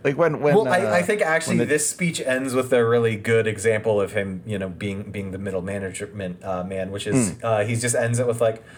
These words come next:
Speaker 2: "My own biggest issue, like, I have my own issues with this as well, you know? I have to put up a front, and I can't be the real authentic Tonagawa with you, and that makes me sad." And it's, and I was like, "Man, fuck off." You don't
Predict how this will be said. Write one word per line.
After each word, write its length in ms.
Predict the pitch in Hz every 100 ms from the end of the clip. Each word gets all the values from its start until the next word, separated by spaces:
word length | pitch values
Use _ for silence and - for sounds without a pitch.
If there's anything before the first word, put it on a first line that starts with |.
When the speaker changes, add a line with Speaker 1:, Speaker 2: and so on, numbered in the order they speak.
| - -
Speaker 2:
"My 180 | 143 147
own 220 | 156 156
biggest 420 | 139 131 123 117
issue, 460 | 120 117 - 110 110
like, 200 | 147 131
I 120 | 143 160
have 140 | 160
my 220 | 143 127
own 160 | 127 139
issues 340 | 123 113 113
with 160 | 98 92
this 200 | 107 -
as 160 | 98 92
well, 400 | 110 120 95 90
you 140 | 95
know? 260 | 92 98 104
I 180 | 107 113
have 200 | 117 117
to 140 | 120
put 240 | 117 - 135
up 180 | 135
a 60 | 120
front, 420 | 117 139 131 113
and 80 | 110
I 60 | 107
can't 260 | 131 127
be 80 | 123
the 140 | 117
real 260 | 113 120 120
authentic 540 | 117 120 117 117 117
Tonagawa 600 | - 117 117 113 135 107
with 200 | 87 -
you, 100 | 90
and 80 | 90
that 100 | 107
makes 240 | 117 117 117
me 120 | 107
sad." 340 | 113 123 113
And 80 | 104
it's, 140 | 104
and 100 | 107
I 40 | 107
was 100 | 110
like, 180 | 107 - - - - - - - -
"Man, 320 | 123 123 123
fuck 340 | 123 175 -
off." 640 | 85 90 95 95 - - - - -
You 80 | 139
don't 360 | 151 139 120